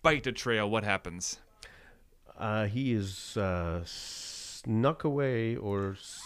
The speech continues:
Speaker 1: <laughs>
Speaker 2: um, I don't
Speaker 1: Snuck
Speaker 2: know.
Speaker 1: away.
Speaker 2: That's not, I was gonna, I was gonna nail it with,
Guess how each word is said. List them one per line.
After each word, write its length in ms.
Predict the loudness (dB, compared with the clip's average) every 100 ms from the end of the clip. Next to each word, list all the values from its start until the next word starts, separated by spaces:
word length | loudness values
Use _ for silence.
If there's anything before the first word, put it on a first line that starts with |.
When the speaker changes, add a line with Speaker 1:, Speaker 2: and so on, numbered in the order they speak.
| -14 -10
Speaker 1:
<laughs> 40 |
Speaker 2:
um, 400 | -4 -2 -2 -2 -4 -2
I 80 | 0
don't 240 | 2 2
Speaker 1:
Snuck 40 | 2
Speaker 2:
know. 140 | 0 -2
Speaker 1:
away. 440 | -8 -10 -8 -12 -8
Speaker 2:
That's 260 | -8 -6
not, 180 | -6 -8 -12 -20 -14 -8
I 200 | -4 -2 0
was 240 | -2 0
gonna, 220 | 0 0
I 680 | -2 -10 -20 _ -20 -20 -12
was 120 | -8 2
gonna 160 | 4
nail 300 | 8 10 10
it 160 | 8 6
with, 120 | -4